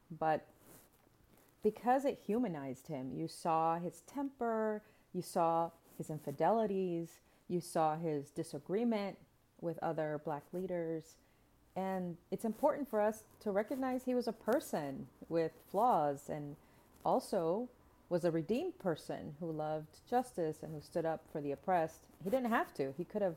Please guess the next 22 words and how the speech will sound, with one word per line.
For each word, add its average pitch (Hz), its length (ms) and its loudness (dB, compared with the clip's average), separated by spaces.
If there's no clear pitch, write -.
gone 185 200 0
his 165 160 -2
own 170 180 -2
way 170 360 -4
and 151 160 -8
lived 160 180 -4
a 160 40 -6
comfortable 160 760 -4
life 160 380 4
as 156 200 -2
an 151 200 -4
educated 165 500 -2
Black 156 260 -2
man 156 200 -8
of 147 80 -8
his 151 160 -8
time. 151 380 -8
So 165 360 -2
he 240 140 0
is 392 120 6
a 311 60 6
hero, 151 540 4